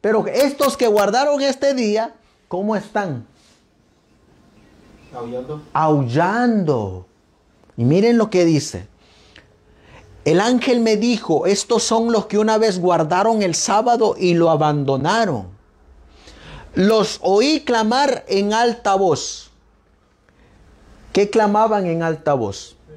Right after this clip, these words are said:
Speaker 1: "Creímos en tu venida". ¿Qué predicaban entonces?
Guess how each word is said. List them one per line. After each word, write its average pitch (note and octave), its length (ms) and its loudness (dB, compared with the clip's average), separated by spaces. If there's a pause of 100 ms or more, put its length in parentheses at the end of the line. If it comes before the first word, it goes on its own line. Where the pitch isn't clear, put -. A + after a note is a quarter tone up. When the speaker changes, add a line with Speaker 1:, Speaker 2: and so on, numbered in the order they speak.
(500)
Speaker 1:
"Creímos C4 680 2
en G#3 180 -2
tu G3+ 120 0
venida". F3+ 580 -4 (280)
¿Qué A#3 140 -2
predicaban A3 680 0
entonces? D#3 600 -4